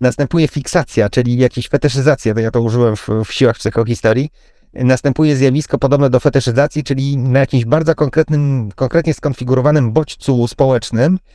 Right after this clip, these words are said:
dziecko się zafiksowuje i to przynosi mu satysfakcję, więc, y, rodzic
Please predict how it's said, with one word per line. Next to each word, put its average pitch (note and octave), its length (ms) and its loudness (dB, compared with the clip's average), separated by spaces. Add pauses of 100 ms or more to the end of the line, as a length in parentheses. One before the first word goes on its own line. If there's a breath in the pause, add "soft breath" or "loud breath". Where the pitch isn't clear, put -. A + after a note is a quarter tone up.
(260 soft breath)
dziecko C#3 440 0
się C3+ 180 0
zafiksowuje C3+ 680 0
i C3 100 -4
to D#3+ 100 0
przynosi D3 720 -2
mu C#3+ 300 -2
satysfakcję, C#3 680 -2
więc, A2+ 260 -2
y, B2 520 -8
rodzic D3 640 -2